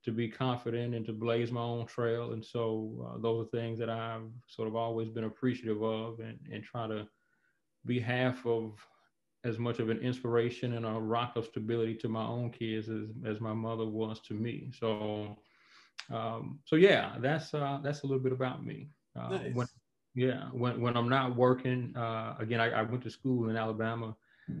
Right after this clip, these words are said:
Speaker 1: did my undergraduate work at Alabama State, a small H B C U in my hometown,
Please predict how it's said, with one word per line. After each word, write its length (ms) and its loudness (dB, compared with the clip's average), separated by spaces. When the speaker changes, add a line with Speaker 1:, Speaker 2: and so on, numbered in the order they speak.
Speaker 1:
did 100 8
my 100 6
undergraduate 520 8
work 220 6
at 200 4
Alabama 380 6
State, 340 6
a 60 4
small 340 0
H 180 0
B 120 0
C 160 0
U 240 4
in 80 2
my 100 2
hometown, 880 -2